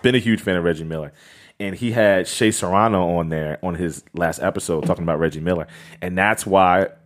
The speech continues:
the reasons why you like, uh, Paul Pierce was kinda like, it kinda mirrored the reasons why he loved Reggie Miller. And he grew up a huge Reggie Miller fan. He was like, "Yo, like, players like Paul Pierce and players like Reggie Miller,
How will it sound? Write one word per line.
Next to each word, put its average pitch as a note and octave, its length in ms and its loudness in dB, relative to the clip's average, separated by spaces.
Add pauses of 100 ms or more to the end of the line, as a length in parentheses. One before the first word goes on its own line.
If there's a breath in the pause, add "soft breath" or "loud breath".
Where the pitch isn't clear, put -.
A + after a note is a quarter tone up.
(100)
the A2+ 140 2
reasons C#3+ 260 4
why B2 140 6
you A#2 240 0
like, G2+ 340 4
uh, F2+ 260 4
Paul F#2 220 0
Pierce G#2 240 0
was - 100 -18
kinda F#2+ 200 -4
like, E2+ 320 -4 (100)
it - 80 -2
kinda A#2+ 160 2
mirrored G2 360 0
the F2 60 -2
reasons E2+ 300 -4
why D#2+ 240 0
he E2+ 140 -6
loved D#2+ 340 2
Reggie D2 220 -2
Miller. C#2+ 300 -6 (320 loud breath)
And D#2+ 100 -4
he F#2 80 2
grew F2+ 180 2
up E2 80 2
a D#2 60 -4
huge E2+ 240 -2
Reggie D2+ 220 0
Miller D2 200 0
fan. C#2+ 340 -4
He F#2+ 100 -4
was D#2+ 140 -6
like, D2+ 200 -8
"Yo, F#2 200 4
like, D#2+ 300 0 (580 loud breath)
players A#2+ 520 2
like F#2+ 400 -2 (480)
Paul E3 240 4
Pierce F#3 380 -2
and F#2 180 -10
players A#2 400 0
like F#2+ 240 -2
Reggie F#2+ 260 -2
Miller, F2+ 380 -2